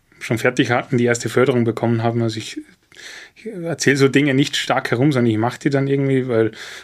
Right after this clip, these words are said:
ähm, ich kenn einige Personen, die versuchen dann immer zuerst über Dinge zu sprechen, was sie vorhaben, aber dann hat man davor schon wieder das Glücksgefühl und also psychologisch ist das nicht immer das Beste, sondern ich versuche immer Dinge zuerst zu arbeiten und dann wie zu veröffentlichen und dann sagen, "Ja,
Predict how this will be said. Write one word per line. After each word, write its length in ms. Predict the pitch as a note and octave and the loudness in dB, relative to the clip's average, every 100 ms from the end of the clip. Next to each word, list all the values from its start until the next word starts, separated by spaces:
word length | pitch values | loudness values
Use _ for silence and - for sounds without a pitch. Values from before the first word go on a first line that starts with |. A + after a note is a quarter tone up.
| - | -10
ähm, 360 | A#2+ A#2 D#3 - _ - | -4 -2 -4 -10 _ -16
ich 80 | - | -4
kenn 140 | C3 | -2
einige 300 | B2+ C#3 C#3 | -2 -2 2
Personen, 340 | C#3 A#2 C3+ | 2 4 4
die 80 | C3 | 4
versuchen 280 | A#2+ A#2+ C3 | 2 2 2
dann 120 | C3 | 2
immer 300 | C3+ C3+ - | 2 0 -2
zuerst 420 | - C#3 B2+ C3 | -2 2 2 2
über 280 | C3+ B2 B2+ - - _ - | 2 2 0 -4 -20 _ 0
Dinge 360 | D3 C#3+ C#3 - | 2 4 0 -4
zu 140 | - C#3 | -2 -4
sprechen, 440 | - C3 B2 B2+ | 0 0 0 0
was 100 | A#2+ | 0
sie 60 | B2 | 0
vorhaben, 560 | A#2+ C3+ C3 C3+ C3+ B2 | 2 2 4 2 2 0
aber 200 | A#2 A#2 | 0 0
dann 240 | B2 A#2 | 0 0
hat 100 | E3 | -2
man 100 | D3 | 0
davor 300 | B2+ - B2+ | 0 2 2
schon 160 | B2 A#2+ | 2 0
wieder 180 | A#2+ | 2
das 140 | A#2 - | 0 0
Glücksgefühl 640 | C3 C3 - A2+ B2 B2 | -4 0 2 2 2 2
und 220 | A#2+ A2+ - - - | 2 0 -4 -16 -14
also 160 | - A#2 | -6 -6
psychologisch 600 | A#2 B2 A#2 A#2+ C3 B2 | -2 -2 2 4 4 0
ist 160 | A#2 B2+ | -2 -2
das 120 | C3 | -2
nicht 140 | A#2 | -2
immer 220 | B2+ A#2+ | 0 2
das 180 | A#2 A2+ | 0 -2
Beste, 360 | - A2+ - A#2 | -2 -2 -2 -4
sondern 280 | A2+ A2+ A#2 | -2 -2 -4
ich 80 | A#2+ | -2
versuche 320 | B2 A2+ B2 | 0 2 2
immer 160 | B2 A#2+ | 2 2
Dinge 260 | B2+ B2+ | 2 2
zuerst 300 | A#2+ B2 A#2 | 2 2 2
zu 100 | - | -2
arbeiten 480 | A#2 B2+ C3+ B2+ C3 | -2 0 2 0 0
und 180 | A2+ A#2 | 0 0
dann 280 | A2+ A#2+ - - | 2 0 -4 -8
wie 80 | - | -6
zu 160 | A#2 A#2+ | -2 -2
veröffentlichen 640 | B2 B2 - A#2+ B2+ A#2 | 0 -2 -4 0 2 2
und 140 | A#2 A2+ | 0 0
dann 120 | A2+ | 0
sagen, 220 | A2+ A2 | 0 2
"Ja, 220 | A2 A#2 | 2 0